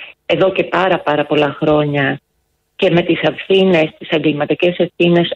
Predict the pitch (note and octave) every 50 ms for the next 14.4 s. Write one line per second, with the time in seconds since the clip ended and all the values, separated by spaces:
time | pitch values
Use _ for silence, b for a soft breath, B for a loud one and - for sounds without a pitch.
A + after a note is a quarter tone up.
0 | _ - E3 D#3+ D3+ C3+ C#3+ C#3+ D3 D#3 E3 F3 F3+ F3 E3+ D#3+ D#3+ D3 - -
1 | - E3 F3+ F#3+ F3+ D#3+ D3 - - _ _ - D3+ C#3 - - - - D3 C#3+
2 | C#3+ C#3+ C#3+ C#3+ C#3 C#3 C#3 C#3 C#3 C3+ C3 C3+ C3+ C#3 C3+ - - F3 - D#3
3 | D3 D3+ D3+ D3 D3 D3 - - C#3 - _ - C#3+ - - - - - - -
4 | - D3 C3+ B2+ C#3+ C#3+ C#3 C#3 C#3 D3 E3 F#3+ G3+ - - - G3+ E3+ D3 -
5 | - - E3 C#3+ - - - C3 B2+ C#3 C3+ C#3 C#3 C3 C#3+ - - C#3+ C#3 C3
6 | - D3+ D3+ D3 C#3 - - C#3 A#2+ D#3 E3 D#3+ - D#3 D#3 C#3+ C#3+ D3 C#3+ B
7 | B B B B B B B B _ _ - F3 E3 F#3 F3 F3 E3+ E3+ E3 F3+
8 | E3+ E3+ E3+ E3+ D#3+ D#3+ D#3+ E3 F3 F3 F3 E3 D3+ D#3+ D3+ D3+ D#3 D#3 - F3
9 | - - - E3+ - - E3 F3 F3+ F3 - - D3+ - F3+ F3 F3 E3+ E3 D#3
10 | D3+ D3+ - - D#3+ D#3+ D#3 D#3+ D#3+ D#3 - D#3+ E3 E3+ F3+ F3+ F3+ F3 E3 D#3
11 | D3 D3 - - D3+ D3+ D3 - - - _ - E3 D#3+ E3 D#3+ - - D3+ C#3
12 | D3 C#3+ D3 C#3+ C#3+ C#3+ B B B B B B - F3+ F#3 F3+ E3+ E3+ F3 -
13 | - G3 F#3+ F#3+ E3+ F3 E3 D3 D#3+ E3+ F#3 G3+ - - E3+ - D3 - _ -
14 | D3+ D3 D3 D3 D3 - - C#3